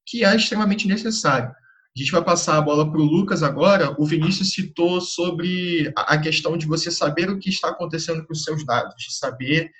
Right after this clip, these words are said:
qual é o destino que está sendo dado a, aos seus dados, enfim. E eu lembro muito, eu acho que, que você vai citar isso aqui ainda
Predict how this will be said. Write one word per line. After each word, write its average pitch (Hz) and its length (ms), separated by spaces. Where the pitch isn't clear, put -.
qual 143 200
é 156 80
o 185 80
destino 190 500
que 190 80
está - 180
sendo 160 300
dado 156 480
a, 147 580
aos 151 200
seus 170 220
dados, 139 500
enfim. 139 420
E 160 600
eu 165 120
lembro 202 280
muito, 180 640
eu 143 140
acho 151 260
que, 156 340
que 143 80
você 151 220
vai 135 140
citar 151 440
isso 151 160
aqui 139 300
ainda 139 500